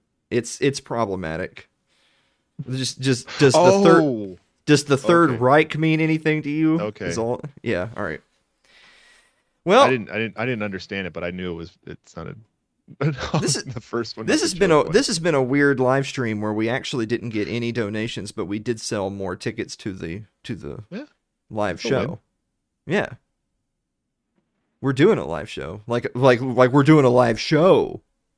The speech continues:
Speaker 2: Mm-hmm.
Speaker 1: on June fourth, not just showing up and hanging out. We're gonna do one.
Speaker 2: So they can expect some of this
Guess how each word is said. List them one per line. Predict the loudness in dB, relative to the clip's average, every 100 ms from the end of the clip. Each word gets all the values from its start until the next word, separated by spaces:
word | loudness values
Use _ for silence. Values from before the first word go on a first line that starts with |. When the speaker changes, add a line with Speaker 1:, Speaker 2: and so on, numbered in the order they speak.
| -8
Speaker 2:
Mm-hmm. | -6 -4 -6
Speaker 1:
on | -8 -8
June | -8 -10
fourth, | -10 -10 -10 -6
not | -6 -6
just | -4 -4 -4 -10
showing | -8 -6 -4 -6
up | -8
and | -8
hanging | -8 -8 -10
out. | -10 -8
We're | -8
gonna | -8 -8
do | -8 -8
one. | -10 -14 -18 -20 _ _ _ _
Speaker 2:
So | -4
they | -4
can | -4 -8
expect | -6 -8 -6
some | -10 -8
of |
this | -2 -2 -2 -8